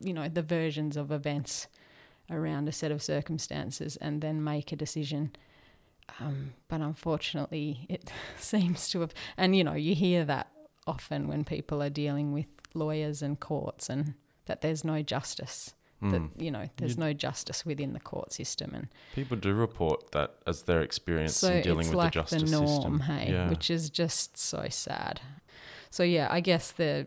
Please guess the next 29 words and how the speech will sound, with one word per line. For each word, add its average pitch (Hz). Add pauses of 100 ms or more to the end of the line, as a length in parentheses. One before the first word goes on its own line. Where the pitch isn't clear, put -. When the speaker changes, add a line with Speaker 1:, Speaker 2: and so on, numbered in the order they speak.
(140)
Speaker 1:
Jupiter's 147
ingress 143
into -
Aries, 151
um, 147 (380)
was 165 (880)
personally 160
significant 165
for 170
me 156
and 151
made 147
me 147
really 143
think 143
about, 139 (160)
um, 156
Jupiter 147
in 160
terms 147
of, 143
like, 135
ethics -
and 143
justice -
and - (280)
Speaker 2:
Mm. 87
Speaker 1:
those, 147 (200)
like, -